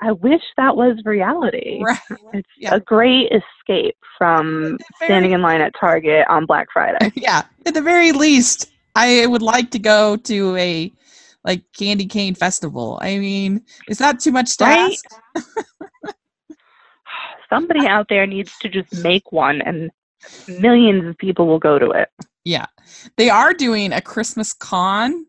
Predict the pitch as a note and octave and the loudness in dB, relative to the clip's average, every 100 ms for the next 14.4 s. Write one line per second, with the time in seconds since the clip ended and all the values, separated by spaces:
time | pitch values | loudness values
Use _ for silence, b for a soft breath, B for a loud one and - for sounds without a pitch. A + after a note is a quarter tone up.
0 | _ F3+ G3 - C#4+ - - A#3+ - - | _ -10 -10 -8 -8 -8 -8 -10 -10 -16
1 | C4+ _ _ - A#3+ G#3+ G3 G#3+ B3+ C#4+ | -18 _ _ -12 -10 -8 -8 -8 -8 -8
2 | F4+ - B B - A3 A3 G#3+ - G3+ | -10 -16 B B -4 -2 -2 -4 -6 -4
3 | G3 F#3+ F#3+ F3+ F3+ A3 B3 C#4+ D4 A#3+ | -2 -4 -6 -6 -4 -4 -2 -2 -2 0
4 | F3+ F3+ E3 D#3+ - - - B3 B3 B3+ | 0 2 0 -2 -10 -14 -8 -2 0 0
5 | C4+ C4+ - G3 A3 G3+ F#3 E3+ E3 E3 | -2 -4 -6 -6 -4 -2 -2 -2 -2 0
6 | F#3+ A#3+ C#4 B B B F#3+ F3+ - - | 2 2 0 B B B -4 -4 -4 -2
7 | D4 C#4+ F#3 G3 G#3 G#3+ - F#3 E3+ F3 | 0 0 0 0 2 2 2 2 2 2
8 | F3 E3+ E3 D#3 F3+ A3 B3 D#3 - D#3 | -2 -2 -2 -4 0 2 2 0 -4 -4
9 | E3+ E3 - D3+ - A3 A3 A3 G#3 G#3+ | -2 -4 -6 -8 -2 2 4 4 2 0
10 | G#3+ G#3 F#3+ D#3 - D#3 D#3 G#3+ G#3+ - | 2 2 0 -2 -4 -4 -2 -2 -2 -2
11 | G#3+ G3+ G3+ G3+ G3 G3 - B B B | 0 0 0 2 2 0 -4 B B B
12 | B G#3 G3+ G3+ F#3+ - - F#3 G#3+ G#3+ | B 4 6 4 2 -4 -2 2 4 2
13 | F#3+ G3+ A3 G#3+ - G3+ G3 G#3 F3+ F#3 | 2 2 4 2 -2 -4 -4 -2 -2 -2
14 | - F3 F3 | -4 -4 -4